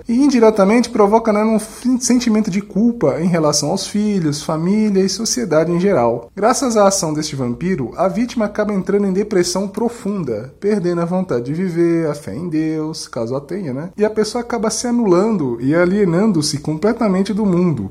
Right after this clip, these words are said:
das coisas e das pessoas, tendo como consequência uma vida curta devido às doenças que acabam surgindo nela. E é óbvio, né? Eu tenho que dar aqui umas pequenas dicas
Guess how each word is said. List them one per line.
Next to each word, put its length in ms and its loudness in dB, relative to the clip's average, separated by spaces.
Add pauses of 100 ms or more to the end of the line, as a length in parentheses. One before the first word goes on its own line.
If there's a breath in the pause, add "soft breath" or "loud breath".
das 240 2
coisas 600 2
e 40 -2
das 240 2
pessoas, 840 2
tendo 240 4
como 260 4
consequência 640 0
uma 140 4
vida 240 2
curta 640 -2 (220)
devido 360 2
às 160 2
doenças 540 0
que 100 -2
acabam 460 -4
surgindo 560 -2
nela. 520 -4
E 100 -2
é 120 2
óbvio, 320 4
né? 100 2
Eu 60 0
tenho 160 -2
que 80 -8
dar 220 -2
aqui 260 -6
umas 240 -4
pequenas 760 -2
dicas 1120 -6